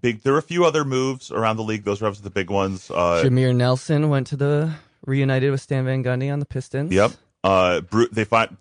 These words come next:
Speaker 1: the two years away from being two years away special. Bruno Caboclo finally
Speaker 2: <laughs>
Speaker 1: out in Toronto. Uh, he had a lot of fun, got a lot of face tattoos in his several years there,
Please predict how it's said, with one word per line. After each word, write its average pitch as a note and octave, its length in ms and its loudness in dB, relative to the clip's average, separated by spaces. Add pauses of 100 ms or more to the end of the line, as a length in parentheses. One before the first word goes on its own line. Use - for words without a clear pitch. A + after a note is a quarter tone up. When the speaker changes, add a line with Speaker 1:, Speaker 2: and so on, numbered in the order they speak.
Speaker 1:
the A2 80 -6
two A#2 160 -6
years A#2+ 240 2
away A2 160 2
from G#2 140 -10
being G2+ 180 -4
two G#2+ 140 -10
years G2 200 -2
away F#2+ 220 2
special. F#2+ 540 0
Bruno F#2 260 -2
Caboclo F2+ 680 0 (360)
finally F#2+ 440 2
Speaker 2:
<laughs> - 0 -
Speaker 1:
out F#2 520 0
in F2+ 140 -4
Toronto. F2+ 760 0 (400)
Uh, A1+ 200 -8 (240)
he G2 240 -4
had F#2+ 160 0
a F#2 40 0
lot G2 180 2
of G2 80 -6
fun, G2 280 -2
got F#2 140 2
a E2+ 40 2
lot F2 140 2
of F2+ 80 -6
face F2 200 -6
tattoos F2 500 -2
in E2+ 60 -8
his E2+ 160 -10
several F2 280 -4
years E2+ 280 -4
there, E2 300 0